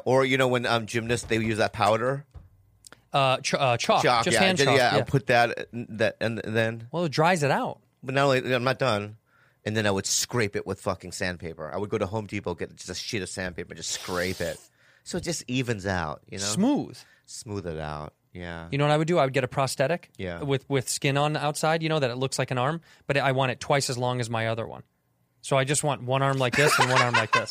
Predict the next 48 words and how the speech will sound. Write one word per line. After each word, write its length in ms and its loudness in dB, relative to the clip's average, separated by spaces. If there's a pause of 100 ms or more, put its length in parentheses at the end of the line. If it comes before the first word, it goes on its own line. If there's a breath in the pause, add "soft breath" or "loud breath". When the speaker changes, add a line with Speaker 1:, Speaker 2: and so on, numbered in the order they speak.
Speaker 1:
<laughs> 100 -8
That'd 180 4
be 120 0
cool. 120 -2
Speaker 2:
at 60 4
all 140 4
times. 340 0
Just 140 -2
a 60 -2
Speaker 1:
That 220 6
would 160 8
Speaker 2:
huge, 180 2
Speaker 1:
be, 60 -10
yeah. 240 2
Speaker 2:
just 160 0
a 40 0
huge 380 -2
left 260 0
arm. 280 -4
Speaker 1:
Yeah, 280 2 (120)
and 80 -2
Speaker 2:
My 100 6
Speaker 1:
all 60 8
Speaker 2:
other 100 2
Speaker 1:
time, 80 6
Speaker 2:
one's 100 2
like 160 0
this. 160 -6
Speaker 1:
and 80 0
just 140 0
have 120 2
a 40 2
string 520 -2
where 100 -4
you 100 -4
just 180 -10
kinda, 320 -4 (460)
yeah, 500 0
yeah, 340 -6 (380)
control 400 -6
it. 160 -8
<laughs> 360 -18
Or 140 2
you 120 2
could 200 -2
probably 320 0
get 120 2
a, 140 2